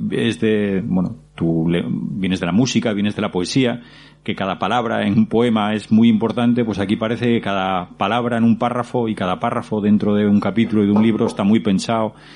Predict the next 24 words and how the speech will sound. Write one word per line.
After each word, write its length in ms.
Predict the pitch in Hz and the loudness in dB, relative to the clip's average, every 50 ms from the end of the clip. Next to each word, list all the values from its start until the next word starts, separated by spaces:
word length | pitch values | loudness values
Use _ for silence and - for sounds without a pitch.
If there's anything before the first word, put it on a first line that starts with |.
| - - - | -20 -10 -6
y 60 | - | 0
muy 140 | 87 98 101 | 2 4 4
matizado, 540 | 101 107 90 95 90 - 123 120 123 120 113 | 4 2 0 -2 -4 -2 0 0 2 2 2
con 100 | 90 87 | 2 2
mucho, 320 | 90 95 - - 107 107 | 2 0 2 0 0 0
con 160 | - 107 98 92 | 2 2 4 4
muchísimo 460 | 95 95 - 120 113 - 117 113 107 | 4 4 4 2 2 4 4 4 4
lenguaje 340 | 98 95 101 101 - - 87 | 4 2 2 0 -2 -4 -2
poético. 360 | 90 98 101 80 82 78 80 | -2 -2 -2 -2 -2 -2 -2
Pues 120 | 82 87 - | -2 0 2
es 60 | - | 2
un 60 | 101 | 4
libro 280 | 101 104 104 113 110 110 | 4 4 4 2 2 0
muy 320 | - - 104 101 110 110 104 | 0 0 2 4 4 4 4
bien 120 | 107 107 | 4 2
estructurado, 720 | 104 - - - 110 92 - 117 120 123 127 131 135 135 135 | 0 0 -2 -2 -2 0 0 0 0 2 2 2 0 0 2
muy 300 | 123 104 95 101 101 101 | 4 4 6 6 6 4
bien 140 | 95 101 98 | 4 2 0
escrito 400 | 90 - - - 107 104 - 110 | 0 -2 0 0 0 0 2 2
y 60 | 107 | 2
muy, 320 | 92 90 90 87 85 85 85 | 4 4 4 4 2 0 0
muy 260 | 98 95 90 101 107 | 0 2 4 4 4
trabajado, 480 | 107 131 123 104 - - 123 127 101 85 | 2 0 -2 -2 -2 -2 -4 -4 -4 -8
parece. 300 | 87 - 120 - - | -8 -10 -10 -12 -14